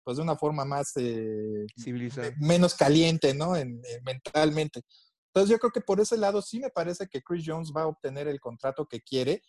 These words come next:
Speaker 1: No te podría decir qué, cuánto, de cuánta duración, pero eso es lo que, lo que, es la parte benéfica para, para Kansas City. Mm, eh, que, que Patrick Mahomes, de alguna manera, también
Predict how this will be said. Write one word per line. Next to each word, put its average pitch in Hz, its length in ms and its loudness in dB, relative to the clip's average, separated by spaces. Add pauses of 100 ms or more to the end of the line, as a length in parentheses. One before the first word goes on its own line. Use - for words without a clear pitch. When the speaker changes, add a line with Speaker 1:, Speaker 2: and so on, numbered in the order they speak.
(140)
Speaker 1:
No 160 300 -2
te 180 140 2
podría 151 380 4
decir 151 460 2 (260)
qué, 143 200 -2 (560)
cuánto, 160 420 2
de 123 140 -6
cuánta 175 240 0
duración, 139 520 -4 (640)
pero 196 220 6
eso 214 180 2
es 220 60 -2
lo 196 100 0
que, 165 280 -2
lo 156 180 -6
que, 147 500 -4 (380)
es 190 200 0
la 190 140 4
parte 208 340 4
benéfica 180 520 -2
para, 123 400 -6
para 123 220 -6
Kansas 165 320 -6
City. 190 340 -4 (540)
Mm, 160 100 -10 (320)
eh, 139 340 4
que, 135 220 0
que 139 120 2
Patrick 190 360 2
Mahomes, 180 400 2
de 165 60 4
alguna 156 320 2
manera, 170 560 2 (100)
también 143 560 -4